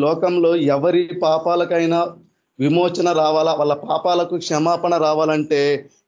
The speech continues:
ఈ నిజమైన దేవుణ్ణి వాళ్ళు అంగీకరించి ఆయన నామంలో రక్షణ పొందాలా. ఆ రక్షణ పొందినప్పుడే వీళ్ళకి నిత్య జీవం వస్తది, వీళ్ళకి ఆత్మ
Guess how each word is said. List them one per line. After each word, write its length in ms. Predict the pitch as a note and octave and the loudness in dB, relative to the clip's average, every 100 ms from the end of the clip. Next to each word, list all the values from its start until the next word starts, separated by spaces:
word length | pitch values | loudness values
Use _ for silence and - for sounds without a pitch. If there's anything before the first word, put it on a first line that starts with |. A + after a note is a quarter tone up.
| - D3+ | -6 -2
ఈ 40 | E3 D#3 | 0 0
నిజమైన 420 | D3 E3+ F3 F3 E3+ C3+ | 0 0 2 0 0 0
దేవుణ్ణి 380 | D#3 D#3+ D#3 D#3+ D#3+ | 0 2 2 2 2
వాళ్ళు 180 | D3 C#3 C3+ | 2 2 2
అంగీకరించి 800 | D#3+ F#3 F#3 F3 D#3+ D#3 D3+ C#3+ C#3+ - _ - C3+ | 2 2 2 0 0 -2 -2 -2 -2 -8 _ -8 -2
ఆయన 180 | C#3 C#3 C3+ C#3 | 0 2 2 0
నామంలో 420 | D#3 E3+ E3+ E3+ C#3+ | 0 0 2 2 0
రక్షణ 320 | C#3+ - E3+ E3 D#3 | -4 -4 -2 -2 0
పొందాలా. 520 | C#3 C#3+ C#3+ C#3 C3 - _ _ _ _ - | 0 2 2 2 0 -4 _ _ _ _ -4
ఆ 100 | C#3 C#3 | -2 -2
రక్షణ 280 | C#3+ - F3+ F3 | -2 0 -2 0
పొందినప్పుడే 640 | E3 E3+ F#3+ F#3 F3+ F3+ F#3 | -2 0 0 0 0 0 2
వీళ్ళకి 300 | E3 D#3+ D#3+ D3+ C#3+ | 2 0 0 0 0
నిత్య 240 | D3 F3 D3 | 0 0 2
జీవం 220 | E3 D#3+ D3 | 2 2 0
వస్తది, 380 | C#3+ - C3+ C#3 - - _ _ - | -2 -2 0 0 -2 -10 _ _ -4
వీళ్ళకి 320 | C#3+ D#3 D#3 D#3 C3+ D3 | 0 0 0 -2 0 -2
ఆత్మ 200 | D#3+ | 0